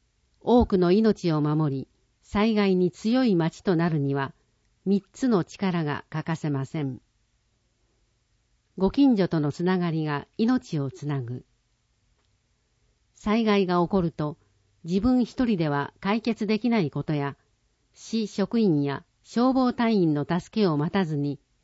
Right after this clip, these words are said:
対応しなければならないことがあります。道路が破損して通れなくなったり、市内各地で救助が必要になったりすると、いつ救助隊が到着するかわかりません。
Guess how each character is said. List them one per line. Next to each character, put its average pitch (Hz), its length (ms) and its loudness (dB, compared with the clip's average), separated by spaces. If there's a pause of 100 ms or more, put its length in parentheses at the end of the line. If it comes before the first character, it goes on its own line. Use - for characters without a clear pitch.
対 233 300 0
応 220 140 0
し 214 120 -6
な 214 140 0
け 202 100 -2
れ 160 120 -2
ば 151 120 -2
な 160 120 0
ら 202 100 2
な 190 140 0
い 139 80 -4
こ 151 120 -8
と 180 140 -2
が 151 180 -6
あ 143 60 -6
り 135 100 -6
ま 131 140 -6
す。 - 260 -20 (1500)
道 226 220 4
路 180 100 4
が 160 120 -2
破 170 140 -2
損 214 260 2
し - 80 -10
て 185 160 -2
通 214 180 2
れ 233 140 2
な 202 100 0
く 160 100 -4
な 151 120 0
っ 156 120 -8
た 147 140 -6
り、 143 180 -6 (560)
市 - 220 -2
内 175 240 0
各 190 240 -4
地 - 160 -8
で 143 220 -6 (180)
救 262 220 0
助 190 140 0
が 151 120 -2
必 - 260 -10
要 233 160 0
に 208 120 2
な 196 140 0
っ 208 40 -6
た - 160 -6
り 139 100 -4
す - 140 -12
る 143 120 -8
と、 135 260 -8 (680)
い 247 140 0
つ - 320 -2
救 220 240 0
助 208 140 0
隊 190 240 0
が 175 100 0
到 202 240 2
着 - 220 -4
す - 120 -4
る 196 100 0
か 147 180 -2
わ 147 100 -2
か 175 120 -2
り 160 100 0
ま 151 120 0
せ 165 160 -6
ん。 135 160 -4